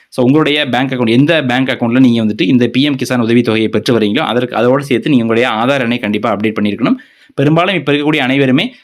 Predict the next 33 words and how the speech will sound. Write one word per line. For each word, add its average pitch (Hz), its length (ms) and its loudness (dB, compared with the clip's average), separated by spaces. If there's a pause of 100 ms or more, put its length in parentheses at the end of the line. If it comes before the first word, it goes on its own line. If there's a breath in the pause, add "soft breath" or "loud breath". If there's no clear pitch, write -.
(120)
அஹ், 110 180 -4
விவசாயிகள் 135 580 0
எல்லாருமே 131 440 2
வந்துட்டு 147 200 0
பெரும்பாலும், 127 440 2
அஹ், 113 200 0
பேங்க் 123 200 0
அக்கவுண்டோட 120 280 0
ஆதாரை 110 340 0
ஃபீட் 123 200 -2
பண்ணியிருப்போம். 107 340 -2
இருந்தாலும் 160 420 2
இந்த 135 120 -2
பி 135 140 -2
எம் 151 140 0
கிசான் 135 220 -2
உதவித்தொகை 120 360 0
ஒருவேளை 120 340 0
கிடைக்கல, 117 280 -2
சிக்கல் 120 300 -2
ஏற்படாம 117 340 0
இருக்கணும்னா 107 320 -2
மீண்டும் 139 320 2
ஒரு 110 120 0
முறை 107 140 -2
நீங்க 120 220 2
ரீவெரிஃபை 113 480 0
பண்ணிக்கோங்க. 104 380 -2
அதாவது, 120 380 -2 (300 loud breath)
உங்களுடைய 127 340 0
பேங்க் 131 200 -2
அக்கவுண்டோட 123 480 -2 (260 loud breath)
இந்த, 120 520 2